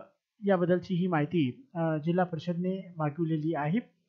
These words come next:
उपरोक्त विषयाने वरीलप्रमाणे शाळानिहाय माहिती खालीलप्रमाणे विहित नमुन्यातील माहिती आपल्या अधीनस्थ असलेल्या सर्व शाळांकडून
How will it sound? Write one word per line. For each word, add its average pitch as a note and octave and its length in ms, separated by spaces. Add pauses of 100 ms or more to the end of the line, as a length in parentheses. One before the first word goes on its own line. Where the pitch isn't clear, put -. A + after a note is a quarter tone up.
उपरोक्त B3 360
विषयाने A#3 520
वरीलप्रमाणे F#3+ 640
शाळानिहाय F3 540
माहिती D#3+ 440
खालीलप्रमाणे D#3 520
विहित D#3 480
नमुन्यातील E3+ 480
माहिती E3 420
आपल्या D#3 320
अधीनस्थ D#3 400
असलेल्या G#3 360
सर्व E3+ 260
शाळांकडून D#3+ 500